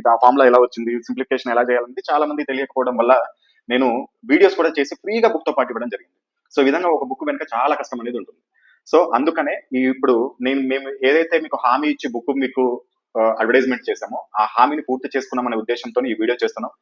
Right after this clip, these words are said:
Just ఏదో గొప్ప ప్రదర్శన కాదు, మీరు అదొకటి అర్థం చేసుకోండి. ఫస్ట్ నేను చూడండి, మొదటి యాభై క్వశ్చన్స్ లో నేను మిగతా క్వశ్చన్స్ అన్ని చూడాలంటే ఇంకా టైమ్ పడుతుంది. మొదటి ఒక యాభై క్వశ్చన్లు మీకు చూపిస్తాను,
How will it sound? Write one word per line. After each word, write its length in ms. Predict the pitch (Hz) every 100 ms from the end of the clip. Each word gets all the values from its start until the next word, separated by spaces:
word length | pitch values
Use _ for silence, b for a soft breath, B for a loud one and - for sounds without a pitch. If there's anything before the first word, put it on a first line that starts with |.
| _ 110
Just 180 | 120 123
ఏదో 160 | 123
గొప్ప 200 | 113 - 127
ప్రదర్శన 320 | 123 120 117
కాదు, 220 | 104 101 - b b b -
మీరు 120 | 104
అదొకటి 220 | 107 104
అర్థం 220 | 101 123
చేసుకోండి. 420 | 123 - 117 139 202
ఫస్ట్ 200 | 135 -
నేను 120 | 135 123
చూడండి, 320 | 127 123 170 -
మొదటి 260 | 120 131 160
యాభై 240 | 139 131
క్వశ్చన్స్ 340 | 135 127 139 -
లో 100 | 147
నేను 260 | 123 143 - _ _ _ _ _
మిగతా 220 | 113 120 139
క్వశ్చన్స్ 280 | 131 135
అన్ని 140 | 127 135
చూడాలంటే 300 | 131 127 123
ఇంకా 120 | 113 120
టైమ్ 120 | 120
పడుతుంది. 280 | 120 113 120
మొదటి 320 | 160 127 143
ఒక 160 | 135 123
యాభై 220 | 113 120
క్వశ్చన్లు 300 | 123 - 139
మీకు 180 | 127 -
చూపిస్తాను, 400 | 127 127 117 113